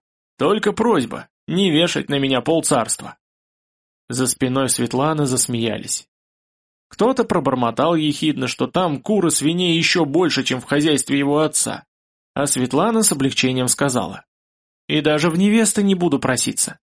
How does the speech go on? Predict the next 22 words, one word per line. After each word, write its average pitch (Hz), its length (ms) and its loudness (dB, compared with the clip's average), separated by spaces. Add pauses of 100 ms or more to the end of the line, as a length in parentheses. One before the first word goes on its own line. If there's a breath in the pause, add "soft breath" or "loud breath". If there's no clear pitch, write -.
(540)
«Тогда 117 340 0
согласен», 220 720 2 (160)
воскликнул 127 520 -2
Хаврах. 120 480 -4 (480)
«А 139 140 -2
чуду-юду, 247 840 2 (120)
ежели 156 340 0
держат 147 400 0
в - 60 -12
полоне 143 420 0
царя, 127 460 0 (160)
я 247 240 2
и - 20 -4
так 131 320 0
победю». 120 540 0 (840)
Отроки 202 500 2
с 160 80 0
готовностью 135 680 0
побежали 117 500 0
готовить 110 460 -2
ему 110 180 -6
коня. 113 420 -6